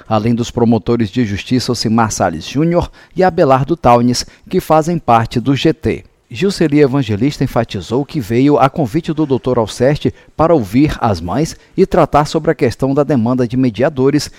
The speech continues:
que não foi prevista no concurso da Prefeitura Municipal, e que quer chegar a uma definição sobre este assunto. Também participaram do encontro membros da Associação Família Azul do Bujari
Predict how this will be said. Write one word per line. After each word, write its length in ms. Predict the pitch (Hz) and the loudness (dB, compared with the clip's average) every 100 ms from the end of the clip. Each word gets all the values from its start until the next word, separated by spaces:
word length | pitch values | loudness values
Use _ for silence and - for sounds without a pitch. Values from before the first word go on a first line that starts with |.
| - | -16
que 120 | - | -2
não 160 | 120 113 | 0 0
foi 200 | - 123 | -2 -4
prevista 520 | - 110 95 131 - | -2 -6 -2 -2 0
no 100 | 127 | -2
concurso 460 | 131 123 - 135 - | 0 -4 -2 -4 -2
da 140 | 123 | -2
Prefeitura 520 | - 131 123 - 123 117 | -2 -4 -4 -4 -2 0
Municipal, 680 | 113 117 - 202 - 76 - - | 0 -2 0 0 2 -2 -2 -8
e 80 | 123 | -8
que 160 | - 170 | -4 -4
quer 300 | 131 139 143 | 0 0 0
chegar 500 | 185 135 120 120 - | -4 0 2 2 0
a 100 | 139 | 0
uma 220 | 143 190 | 2 0
definição 680 | 180 180 190 190 156 123 120 - - | 0 -2 -2 -2 0 0 0 -4 -8
sobre 380 | - 185 139 | -2 0 2
este 240 | 131 120 160 | 2 2 -2
assunto. 480 | 151 110 87 - 69 - - _ _ _ | -4 -8 -10 -12 -16 -16 -18 _ _ _
Também 340 | 113 107 120 | -2 2 0
participaram 800 | 120 110 - - 117 117 117 117 | 2 -2 -4 -6 -2 2 2 2
do 160 | 107 | -2
encontro 560 | 104 90 135 156 160 151 | -6 -4 -2 -2 0 -2
membros 400 | 107 147 151 151 | 0 0 -2 -2
da 140 | 139 | -2
Associação 520 | 135 156 - 123 147 143 | -2 -4 -2 -2 -2 -2
Família 440 | 131 117 151 131 | 0 0 2 0
Azul 200 | 101 135 | -2 -4
do 100 | 143 | -6
Bujari 580 | 113 123 107 95 147 | -4 -4 -2 0 0